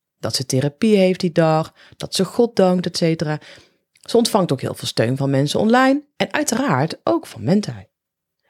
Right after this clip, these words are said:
En maar ze willen ook eigenlijk dat Mentai zich echt op zijn sport focust. Na het derde jaar krijgt Mentai de kans om mee te doen aan de selectie voor de N F L. En dan praat je echt over miljoenen contracten.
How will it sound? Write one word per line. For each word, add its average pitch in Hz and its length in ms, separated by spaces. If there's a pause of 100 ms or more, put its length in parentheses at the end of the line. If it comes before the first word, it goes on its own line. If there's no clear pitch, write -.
En 226 100
maar 233 100
ze 226 120
willen 254 200
ook 233 100
eigenlijk 226 400
dat 156 80
Mentai 208 300
zich - 260
echt - 220
op - 140
zijn 120 160
sport - 440
focust. - 600 (1000)
Na 262 120
het 220 140
derde 294 300
jaar 123 340 (480)
krijgt 415 280
Mentai 285 360
de 214 60
kans 156 340
om 160 180
mee 156 180
te - 80
doen 165 100
aan 135 100
de 127 60
selectie 127 500
voor 139 120
de 135 160
N 170 100
F - 60
L. - 240 (460)
En 285 140
dan 320 140
praat 294 280
je - 100
echt - 280
over 160 280
miljoenen 135 440
contracten. - 640